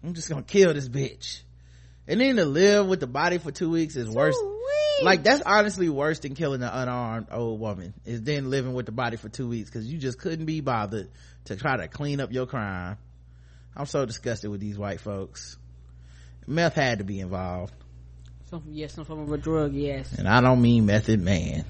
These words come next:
Speaker 1: Mm-mm.
Speaker 2: No.
Speaker 1: Uh, all right, let's see. Uh, let's go ahead and do, um,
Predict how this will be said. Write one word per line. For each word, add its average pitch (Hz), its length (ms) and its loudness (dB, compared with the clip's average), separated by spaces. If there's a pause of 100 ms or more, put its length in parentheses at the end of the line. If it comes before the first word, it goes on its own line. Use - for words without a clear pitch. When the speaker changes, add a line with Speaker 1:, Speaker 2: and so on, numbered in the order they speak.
(340)
Speaker 1:
Mm-mm. 85 360 -2
Speaker 2:
No. 151 220 0 (1500)
Speaker 1:
Uh, 131 880 8 (480)
all 147 100 4 (140)
right, 110 360 4
let's 135 160 0
see. 110 400 0 (840)
Uh, 101 1000 2 (340)
let's 156 200 0
go 131 160 4
ahead 113 340 4
and 104 140 0
do, 107 460 2
um, 95 640 -4